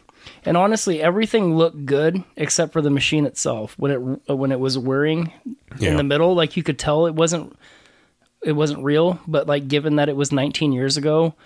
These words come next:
Speaker 1: it's not the worst C G I that
Speaker 2: Yeah.
Speaker 1: you've seen even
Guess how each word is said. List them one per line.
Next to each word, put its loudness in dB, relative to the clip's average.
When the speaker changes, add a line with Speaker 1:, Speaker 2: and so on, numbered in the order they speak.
Speaker 1:
it's 0
not 0
the 0
worst -2
C 0
G -2
I -2
that 0
Speaker 2:
Yeah. 2
Speaker 1:
you've 0
seen -2
even 0